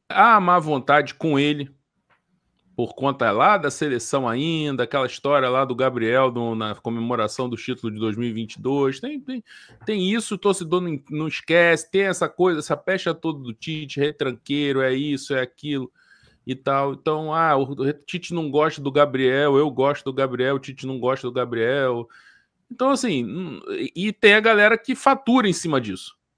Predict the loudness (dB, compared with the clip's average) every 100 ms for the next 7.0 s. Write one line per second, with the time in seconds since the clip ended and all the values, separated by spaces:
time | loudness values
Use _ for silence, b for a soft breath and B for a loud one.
0 | _ -4 -2 -4 -8 -6 0 0 0 -2
1 | -4 -4 -4 -4 -6 -6 -6 -6 -10 b
2 | b b b -2 0 2 0 2 4 4
3 | 2 0 -2 -2 0 0 2 2 4 2
4 | 0 -2 -2 2 2 2 0 -2 -2 -4
5 | -6 -4 -4 -6 _ _ _ -10 -2 2
6 | 2 -2 _ _ _ _ -2 0 -2